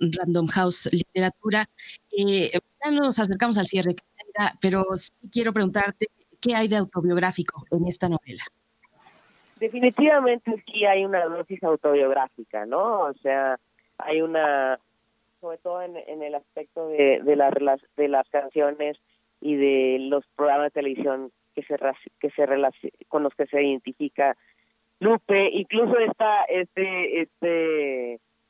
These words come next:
Speaker 2: este deseo de ser cantante hip hop, ¿no? O sea, Lupe sí lo es, yo no, pero este, este como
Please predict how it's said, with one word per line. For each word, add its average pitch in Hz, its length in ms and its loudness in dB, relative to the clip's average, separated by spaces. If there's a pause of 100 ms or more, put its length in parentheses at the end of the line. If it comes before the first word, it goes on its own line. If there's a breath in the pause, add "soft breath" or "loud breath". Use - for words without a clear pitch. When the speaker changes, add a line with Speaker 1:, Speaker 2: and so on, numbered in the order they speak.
(320)
Speaker 2:
este 175 280 -2
deseo 170 440 0
de 147 160 0
ser 147 320 -2
cantante 139 560 -4
hip 135 160 -6
hop, - 320 -2
¿no? 131 220 -2
O 120 120 -6
sea, 120 140 -2
Lupe 151 380 -2
sí 156 100 -4
lo 143 180 2
es, 170 220 2
yo 147 160 0
no, 175 240 -6 (340)
pero 185 440 0 (100)
este, 160 800 -2 (360)
este 165 500 -2
como 127 720 -4